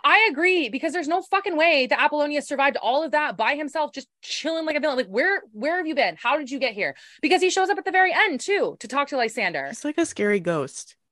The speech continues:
Speaker 1: That's exactly correct. I just,
Speaker 2: He's more
Speaker 1: that
Speaker 2: like a demon, but
Speaker 1: That li-, that storyline is weird to me. Like, I, I know that we kind of didn't wrap it up much in Iron Gold, but, like, the fact that he literally just shows up, like,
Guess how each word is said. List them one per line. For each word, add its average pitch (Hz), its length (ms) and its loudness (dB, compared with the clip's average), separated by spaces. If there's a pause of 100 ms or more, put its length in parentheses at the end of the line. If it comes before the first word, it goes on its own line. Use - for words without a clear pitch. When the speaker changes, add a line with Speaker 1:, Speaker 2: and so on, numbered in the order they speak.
Speaker 1:
That's 262 400 2
exactly 220 480 0
correct. 131 400 -8
I 233 100 0
just, - 180 -2
Speaker 2:
He's 240 120 2
more 262 100 4
Speaker 1:
that 269 120 8
Speaker 2:
like 247 100 6
a 214 80 2
demon, 170 580 -2
but 156 360 0 (480)
Speaker 1:
That 349 220 6
li-, 302 260 -4
that 339 320 4
storyline 277 440 2
is 180 100 -6
weird 185 240 -4
to 190 80 -14
me. 160 100 -8
Like, 180 180 -2
I, 226 240 6
I 254 120 4
know 269 180 4
that 320 180 4
we 254 120 -4
kind 277 200 -2
of 226 80 -4
didn't 226 280 -2
wrap 196 240 0
it 196 60 -4
up 196 160 2
much 196 260 0
in 233 120 -4
Iron 226 240 0
Gold, 240 260 2
but, 226 80 -2
like, 226 200 2
the - 80 -2
fact 277 180 2
that 330 60 -4
he 339 100 -2
literally 262 320 -2
just 226 180 -4
shows 220 200 -4
up, 214 100 -2
like, 202 180 -2